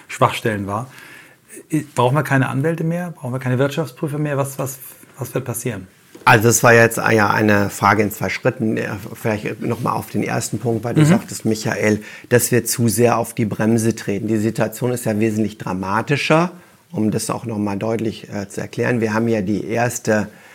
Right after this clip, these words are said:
Speaker 2: Schlacht, wenn man's mal etwas martialisch ausdrückt, ums Internet in Europa, in Deutschland massiv verloren. Und heute mit Google, Amazon und Facebook,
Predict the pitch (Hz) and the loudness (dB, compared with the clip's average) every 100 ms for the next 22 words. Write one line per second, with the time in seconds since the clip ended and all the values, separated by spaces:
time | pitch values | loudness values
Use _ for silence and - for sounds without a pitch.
0 | - - - - 110 117 - 107 101 98 | -20 -16 -6 0 2 0 -4 -2 -2 -2
1 | - 98 92 - 110 92 - 92 90 101 | -4 -4 -4 -6 -6 -6 -4 -6 -4 -4
2 | 107 104 - 113 107 - 101 - - - | -2 -4 -4 -6 -8 -8 -8 -10 -20 -12
3 | - 113 110 117 120 117 110 107 107 - | -2 -2 0 0 0 0 0 -2 -6 -16
4 | - _ 113 107 107 101 110 113 110 113 | -20 _ -2 0 -2 -4 -4 -4 -4 -4
5 | 107 110 107 107 - 120 120 - 110 101 | -4 -2 0 0 0 0 0 0 0 0
6 | 104 123 123 190 175 - - - 98 98 | 2 0 2 0 0 -8 -20 -10 -4 0
7 | 113 120 110 104 - 120 120 127 123 120 | 2 2 2 0 0 2 4 6 4 2
8 | - - - - - 113 123 120 110 113 | -6 -16 -20 -16 -4 0 2 2 4 4
9 | 113 98 87 117 123 127 - 127 123 - | 4 0 -2 2 2 2 0 0 -2 -8